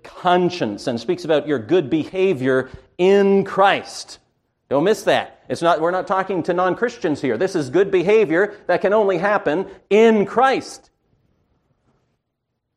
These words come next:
"For it's better to suffer for doing good," verse seventeen, "if that should be God's will." The Apostle Paul put it this way in Romans twelve,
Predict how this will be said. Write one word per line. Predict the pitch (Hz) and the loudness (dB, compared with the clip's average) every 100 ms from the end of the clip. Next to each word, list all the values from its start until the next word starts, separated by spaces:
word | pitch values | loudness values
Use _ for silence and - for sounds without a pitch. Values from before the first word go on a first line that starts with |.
| _ _ _ _ _ | _ _ _ _ _
"For | 120 | -4
it's | - | -2
better | 156 151 139 | 0 2 0
to | 127 | -2
suffer | - 160 156 120 | -2 -2 -2 -6
for | 113 | -8
doing | 98 127 120 107 95 | -6 -4 -4 -6 -8
good," | 175 214 101 - - _ _ _ _ _ _ _ _ | -6 -4 -4 -8 -18 _ _ _ _ _ _ _ _
verse | 95 90 | -10 -8
seventeen, | - 98 92 - 110 95 | -6 -6 -6 -8 -6 -6
"if | 90 - | -8 -8
that | 101 - | -10 -10
should | - 92 | -14 -8
be | 95 87 80 - _ _ _ _ _ - | -8 -6 -10 -16 _ _ _ _ _ -12
God's | 95 87 80 87 | -6 -6 -6 -10
will." | 92 107 - 104 - _ _ _ _ _ _ _ _ _ _ _ | -8 -6 -8 -12 -20 _ _ _ _ _ _ _ _ _ _ _
The | 127 | -4
Apostle | 131 120 - | -2 -2 -2
Paul | - 120 107 | -2 0 0
put | 123 107 | -2 -4
it | 127 | -4
this | 123 - | -6 -4
way | 104 101 | -4 -2
in | 101 | -2
Romans | 104 104 98 | -4 -4 -6
twelve, | - 113 110 98 98 - | -6 -4 0 -2 -4 -10